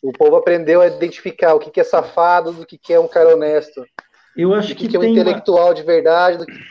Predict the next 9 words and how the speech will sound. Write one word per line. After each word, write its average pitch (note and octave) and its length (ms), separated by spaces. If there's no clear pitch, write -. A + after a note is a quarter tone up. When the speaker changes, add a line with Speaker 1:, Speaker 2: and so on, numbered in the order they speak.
Speaker 1:
do, D#3+ 120
do, D#3+ 380
pra E3 120
um E3 80
fingidor, D#3+ 720
entendeu? D#3 520
Um C#3 60
pseudo-intelectual D#3 920
safado. D#3 640